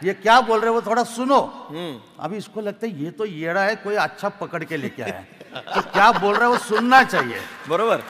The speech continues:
Speaker 1: अभी वो जब सुनेगा तो समझेगा, समझेगा तो करेगा।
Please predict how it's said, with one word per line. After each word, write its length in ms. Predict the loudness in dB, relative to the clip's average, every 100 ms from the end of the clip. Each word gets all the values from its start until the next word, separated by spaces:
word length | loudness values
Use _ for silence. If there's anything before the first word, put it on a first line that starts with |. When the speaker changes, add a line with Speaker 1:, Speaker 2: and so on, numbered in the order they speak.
| -6
Speaker 1:
अभी 200 | -4 0
वो 80 | 0
जब 200 | 2 0
सुनेगा 600 | -2 -4 0 2 4 4
तो 200 | 4 -2
समझेगा, 680 | -2 -4 -2 -2 2 4 2
समझेगा 680 | 0 -6 -4 0 0 2 0
तो 180 | -2 -6
करेगा। 460 | -6 -6 -6 -12